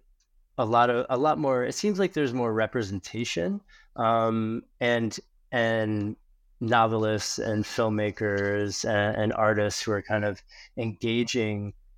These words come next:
with, with those stereotypes and, and perceptions. Um, e-, even the, the debate, the kind of, uh, debate around, you know, Afropolitanism, trying to, um, you know, re-,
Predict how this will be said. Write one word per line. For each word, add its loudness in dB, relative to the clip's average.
with, 0
with 0
those 2
stereotypes 0
and, 0
and 0
perceptions. -4
Um, 0
e-, 0
even 0
the, 2
the -6
debate, -2
the -4
kind 2
of, 0
uh, 2
debate -2
around, 2
you -2
know, -2
Afropolitanism, -2
trying 0
to, -2
um, -2
you 2
know, 0
re-, 2